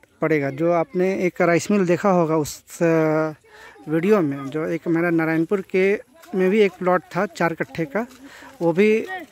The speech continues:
मैंने आपको जो video में ये जो rice mill दिखाया था और ये जो अभी ईंट भट्ठा है वो भी दिखाया था। ये वही, अ, rice mill के बगल में ये पड़ेगा,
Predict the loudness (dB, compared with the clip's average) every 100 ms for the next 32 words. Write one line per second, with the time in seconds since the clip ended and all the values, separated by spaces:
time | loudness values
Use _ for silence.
0 | -20 -14 -2 0 2 0 -4 0 0 2
1 | 2 4 4 4 2 2 2 2 0 -4
2 | -4 -2 -2 -2 -4 -4 -2 0 -2 0
3 | -2 0 -4 -2 -2 -2 0 0 0 -2
4 | 0 0 0 -2 -4 -4 -8 -10 -12 -18
5 | -18 -20 -20 -20 -18 -10 -2 -2 0 2
6 | 4 2 -6 -14 -20 -14 -4 -2 0 -2
7 | -4 -10 -12 -20 _ _ -20 -20 -20 -20
8 | -20 -20 -18 -16 -16 -12 -12 -10 -2 2
9 | 4 2 2 0 0 -2 -4 0 0 2
10 | 0 2 0 0 -4 -12 -4 0 4 4
11 | 4 2 0 -2 -4 -4 -4 -6